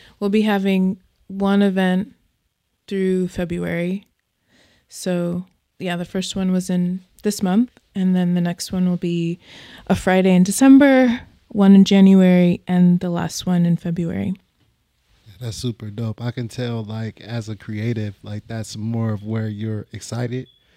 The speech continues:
Speaker 1: Yeah.
Speaker 2: How are you working to do more of curation and collaboration to, like, create the events that you wanna do? 'Cause it seems like you're experimenting with sound.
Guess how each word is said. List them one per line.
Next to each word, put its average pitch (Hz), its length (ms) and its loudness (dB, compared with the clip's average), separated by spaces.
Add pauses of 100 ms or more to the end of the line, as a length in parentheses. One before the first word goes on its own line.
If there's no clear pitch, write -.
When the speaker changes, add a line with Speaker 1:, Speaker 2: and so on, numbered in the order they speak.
(140)
Speaker 1:
Yeah. 202 200 -6
Speaker 2:
How 120 180 -8
are 117 120 -6
you 113 200 -6
working 110 460 -6
to - 140 -18
do 107 240 -10
more 110 320 -6
of 117 320 -10
curation 107 720 -10
and 107 100 -10
collaboration 104 1120 -10
to, 107 280 -12
like, 107 280 -12 (120)
create 110 460 -8
the 107 80 -12
events 104 380 -12
that 104 260 -14
you 110 140 -6
wanna 107 220 -6
do? 110 360 -6
'Cause 101 180 -14
it 104 80 -12
seems 120 280 -4
like 107 200 -8
you're 107 120 -8
experimenting 107 720 -8
with 101 160 -10
sound. 113 440 -8